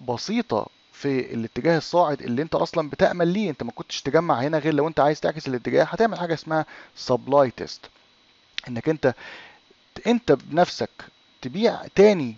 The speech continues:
من اسهمك اللي انت اشتريتها، وتحاول تشوف بقى عند الاماكن اللي انت قبل كده شفت فيها بيع كبير. بيع منين؟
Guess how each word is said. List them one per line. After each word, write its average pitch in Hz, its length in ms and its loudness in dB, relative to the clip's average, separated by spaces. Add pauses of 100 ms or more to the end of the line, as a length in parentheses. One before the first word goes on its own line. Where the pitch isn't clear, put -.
من 120 140 -6
اسهمك 120 580 -4
اللي 120 120 -2
انت 139 120 -8
اشتريتها، 170 480 -2 (580)
وتحاول 233 520 -2
تشوف 196 440 -8
بقى 131 300 2 (600)
عند 139 380 -2
الاماكن 185 680 0 (460)
اللي 131 240 2
انت 214 220 2
قبل 127 380 2
كده 180 460 6
شفت - 340 -4
فيها 180 480 0
بيع 160 260 6
كبير. 147 600 -4
بيع 143 120 6
منين؟ 143 440 -2